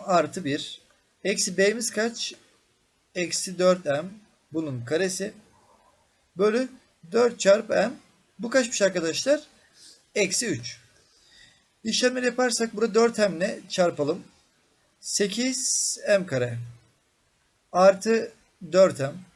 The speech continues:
Buradan arkadaşlar bize dört kere dörtten on altı M geliyor. Önde eksi var. Eksi on altı M. Bölü dört M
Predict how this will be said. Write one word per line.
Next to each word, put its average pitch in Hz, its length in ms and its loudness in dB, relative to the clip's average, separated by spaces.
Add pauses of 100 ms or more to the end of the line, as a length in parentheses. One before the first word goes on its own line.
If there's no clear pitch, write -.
(720)
Buradan 214 220 2
arkadaşlar 233 580 0
bize 226 160 -4
dört 226 200 2
kere 220 200 0
dörtten 214 380 -2
on 208 300 -2
altı 196 480 2
M 190 240 0
geliyor. 208 320 -2
Önde 185 300 0
eksi 185 260 -2
var. 208 100 -4
Eksi 180 360 -6
on 156 120 -2
altı 165 300 -4
M. 190 120 0 (1800)
Bölü 208 280 2
dört 226 260 4
M 220 180 0